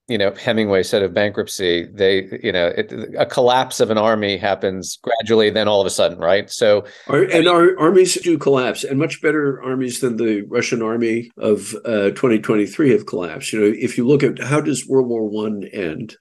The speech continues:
Speaker 2: uh, the German army was a pretty good army, and it collapsed in the late fall, Oc-, late October,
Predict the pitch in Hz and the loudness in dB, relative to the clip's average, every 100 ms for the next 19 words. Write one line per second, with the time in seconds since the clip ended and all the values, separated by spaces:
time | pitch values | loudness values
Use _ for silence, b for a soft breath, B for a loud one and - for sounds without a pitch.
0 | - 120 113 107 110 117 120 214 196 208 | -12 -2 0 2 2 2 2 2 2 2
1 | 170 127 135 165 143 143 131 135 98 - | 2 0 -2 0 2 2 2 -2 -4 -14
2 | _ - 123 117 117 110 107 - _ - | _ -4 0 4 4 2 0 -8 _ 0
3 | 160 - 135 117 117 92 - - - - | 0 0 0 2 2 -2 -6 -10 -10 -2
4 | 110 101 110 107 104 120 107 98 98 - | 0 2 4 2 2 0 2 0 -4 -8
5 | - - 107 - 110 123 117 101 - 113 | -16 -12 -12 -6 2 4 4 0 2 2
6 | 104 101 95 | 2 0 -2